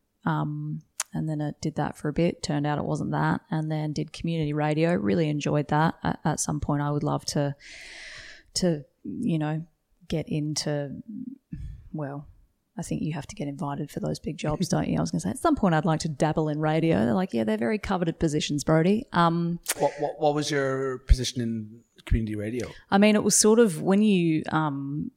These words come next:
Speaker 1: get into something like that, you do everything really.
Speaker 2: Yeah.
Speaker 1: So you, you know, you're writing and you're producing and you're interviewing, and, you know, some points it would just be me doing a, like, a traffic update,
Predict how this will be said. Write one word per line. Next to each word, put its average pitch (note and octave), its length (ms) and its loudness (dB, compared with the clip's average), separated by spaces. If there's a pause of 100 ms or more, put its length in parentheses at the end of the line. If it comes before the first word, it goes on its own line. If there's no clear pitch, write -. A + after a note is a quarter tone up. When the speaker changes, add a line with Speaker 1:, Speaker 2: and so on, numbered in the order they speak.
(240)
Speaker 1:
get E3+ 140 4
into D#3+ 220 -2
something D#3 340 0
like D#3 180 -2
that, D3+ 200 0
you D#3 120 0
do E3+ 300 6 (200)
everything D3 500 -2
really. C3+ 280 0
Speaker 2:
Yeah. D#3 60 0
Speaker 1:
So D#3 160 2
you, D3 300 0
you D#3 120 2
know, D3 100 -2
you're C#3+ 200 -4
writing C#3+ 580 0
and D3 180 -2
you're D3 100 0
producing C#3+ 720 -2
and D3 240 -2
you're D3 260 0
interviewing, C#3+ 760 -2
and, C#3+ 320 0
you D3 100 -2
know, C#3+ 220 -4
some C#3 240 -4
points - 320 -4
it - 60 -6
would D3 100 -4
just D3+ 160 -4
be C#3+ 100 -4
me C#3+ 260 -4
doing D3 320 0
a, D3 220 -2 (140)
like, - 160 -6
a - 20 -10
traffic - 640 -8
update, C#3 460 -4